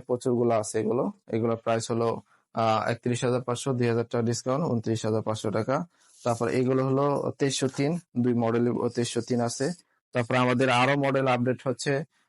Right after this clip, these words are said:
আরো আসতেছে, দুই হাজার ছয় একটা মডেল আছে, ওটার প্রাইস হলো বিশ হাজার পাঁচশো টাকা। তো আপনারা যারা নিতে চান, স্ক্রিনে দেওয়া নাম্বারে যোগাযোগ করবেন। তাছাড়া আমার ওই নাম্বারে WhatsApp আছে, সেখানে আপনার ভিডিও কলে দেখে নিতে পারবেন।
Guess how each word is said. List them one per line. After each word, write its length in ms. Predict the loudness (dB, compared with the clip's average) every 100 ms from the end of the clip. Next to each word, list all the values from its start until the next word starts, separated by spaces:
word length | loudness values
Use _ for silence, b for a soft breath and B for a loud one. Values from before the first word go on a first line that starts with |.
| -4
আরো 220 | 0 2
আসতেছে, 480 | 2 0 0 -2 0
দুই 160 | 0 2 2
হাজার 160 | 0
ছয় 280 | -2 -2 0 0
একটা 140 | -2
মডেল 220 | 0 0 0
আছে, 140 | -2
ওটার 160 | -2 -2 -2
প্রাইস 180 | -2 -2
হলো 120 | -2
বিশ 200 | 0 -2 -2
হাজার 200 | -4 -4
পাঁচশো 300 | -6 -10 -8 -8
টাকা। 200 | -6 -10 -12 _ _ _ -4
তো 40 | -4
আপনারা 240 | -2 -2 0
যারা 160 | 0 0 0
নিতে 300 | 0 -2 -4
চান, 220 | -2 -4 -6 -10 -12
স্ক্রিনে 340 | -8 -2 0 0
দেওয়া 140 | 0 0
নাম্বারে 320 | 0 0 0
যোগাযোগ 380 | 0 -2 0 -2
করবেন। 340 | -2 -2 -2 -4 -8 _ -10
তাছাড়া 280 | -6 -2 0
আমার 120 | 2 0
ওই 80 |
নাম্বারে 440 | 2 2 2 2 2 0 -2 -4
WhatsApp 340 | -4 -4 -4 -4
আছে, 180 | -6 -6 -6
সেখানে 260 | -6 -4 -4
আপনার 180 | -4 -4
ভিডিও 260 | -2 0 0
কলে 180 | 0 0
দেখে 240 | 0 -2 -2
নিতে 220 | -2 -4 -4
পারবেন। 300 | -4 -4